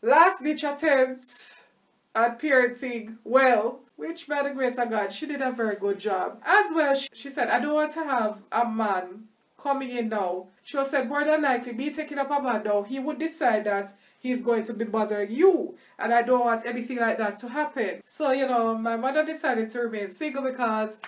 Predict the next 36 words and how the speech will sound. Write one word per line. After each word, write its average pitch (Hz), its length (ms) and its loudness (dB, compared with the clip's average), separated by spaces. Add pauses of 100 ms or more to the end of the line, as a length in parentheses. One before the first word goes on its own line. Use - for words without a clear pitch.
(240)
she - 160 -12
was 220 240 2
in 208 100 0
her 208 360 0 (100)
forties, 277 580 -2
heading 233 260 -2
her 208 140 0
fifties 240 420 -8
when 220 160 0
I 214 100 2
was 214 280 -2
in 208 160 -2
my 202 280 -2
childhood, 247 920 0 (320)
becoming 233 500 -4
a 196 360 -4
teenager. 240 880 0 (240)
That 226 240 -4
was 226 180 0
how 240 100 -4
her 220 140 2
years 262 320 0
were 233 160 0
lined 208 300 0
up. 180 260 -4 (300)
And 226 200 0
she 302 220 -4
decided 247 640 0
to, 226 440 -2
"You 339 120 -4
know 339 120 4
what, 311 200 0
I 254 80 -2
go 262 140 -4
stay 262 280 -4
single, 247 640 -2